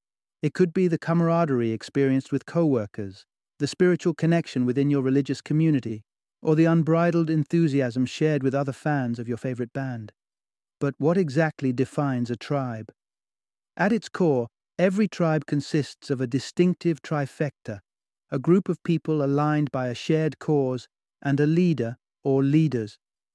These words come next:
who embody and advance the tribe's mission. Take Wikipedia as a prime illustration. It's a colossal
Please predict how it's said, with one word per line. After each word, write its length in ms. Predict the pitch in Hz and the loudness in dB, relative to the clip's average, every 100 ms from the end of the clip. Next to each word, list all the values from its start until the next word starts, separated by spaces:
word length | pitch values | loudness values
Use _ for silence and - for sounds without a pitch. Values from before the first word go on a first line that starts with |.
| _ | _
who 180 | - 156 | 4 6
embody 640 | 139 131 165 180 185 190 190 | 6 2 2 2 2 0 -2
and 140 | 151 | -2
advance 600 | 143 120 151 143 120 - - | -2 -2 0 0 -4 -10 -10
the 80 | 131 | -10
tribe's 500 | - 139 123 117 - | -4 -4 -4 -4 -2
mission. 400 | 135 - 104 104 _ _ _ _ _ _ _ _ _ _ _ _ _ | -2 -2 -12 -14 _ _ _ _ _ _ _ _ _ _ _ _ _
Take 260 | - 208 202 | 0 0 2
Wikipedia 640 | 165 165 - 156 143 127 127 | 0 0 0 0 2 0 -2
as 140 | 123 | -6
a 80 | 131 | -6
prime 380 | - 147 139 139 | -2 0 2 0
illustration. 720 | 127 120 - 131 120 - 107 _ _ | 0 -4 -4 -4 -4 -8 -14 _ _
It's 200 | 170 - | -6 -4
a 60 | 151 | -6
colossal 720 | - 156 156 185 170 175 | 0 0 2 2 0 -2